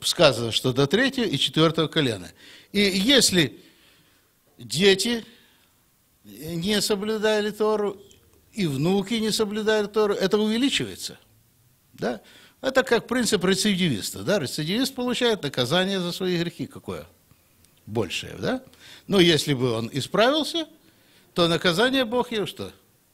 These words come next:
Отменил. Потому что Бог на ке, у ло на ке. Если мы будем изучать, э,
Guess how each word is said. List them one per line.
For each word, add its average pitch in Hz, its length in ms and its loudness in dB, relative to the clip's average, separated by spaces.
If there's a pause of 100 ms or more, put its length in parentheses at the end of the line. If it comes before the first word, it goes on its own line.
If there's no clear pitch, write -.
(280)
Отменил. 190 600 0 (320)
Потому 165 220 0
что 156 140 0
Бог 139 340 2 (360)
на 135 240 4
ке, 240 440 2 (300)
у 143 320 -4
ло 175 300 4
на 160 220 0
ке. 90 300 -6 (400)
Если 127 260 -6
мы 131 140 0
будем 113 380 -6
изучать, 107 540 -8 (880)
э, 98 520 -10